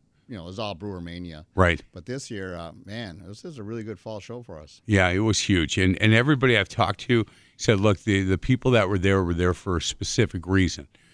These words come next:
Speaker 2: They weren't just kinda walking around and grabbing business cards. They wanted to talk about having work done. And one of the guys that I met at the show, and I walked up and, and said to Eric, "Hey, I, I don't know you. How come you haven't been on my,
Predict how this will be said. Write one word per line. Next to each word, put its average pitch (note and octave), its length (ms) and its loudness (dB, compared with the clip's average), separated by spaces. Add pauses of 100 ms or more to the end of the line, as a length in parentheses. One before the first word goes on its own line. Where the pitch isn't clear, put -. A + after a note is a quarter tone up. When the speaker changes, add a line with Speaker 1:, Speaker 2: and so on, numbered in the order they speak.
(140)
Speaker 2:
They F2+ 100 0
weren't G2+ 220 4
just B2+ 180 2
kinda A#2 240 2
walking G2+ 400 2
around F#2 380 2
and F2 100 -2
grabbing F2 340 2
business A2+ 380 0
cards. F#2 300 -2
They G#2 120 4
wanted A2+ 300 4
to - 80 -12
talk A2+ 240 0
about F2 320 0 (360)
having G#2 300 4
work G2+ 260 2
done. A2 200 4
And F#2 220 0 (320)
one B2 160 6
of F3 80 2
the E3 80 4
guys A#2 260 4
that A2+ 140 2
I G#2 80 6
met G2 300 4
at G2 200 -2
the E2+ 80 -6
show, D#2+ 340 2 (360)
and G#2 100 4
I A2+ 60 6
walked B2+ 320 2
up C#3 180 2
and, F2 260 -4
and G2 140 0
said G#2+ 260 0
to G2 80 2
Eric, G#2+ 340 2
"Hey, G#2+ 240 2 (580)
I, - 140 -6 (160)
I A#2 100 4
don't C3+ 200 2
know C3+ 220 6
you. C3+ 240 4
How A#2+ 160 2
come C3+ 180 0
you B2+ 100 6
haven't A2 240 2
been A2 140 4
on A2 120 6
my, G2 220 4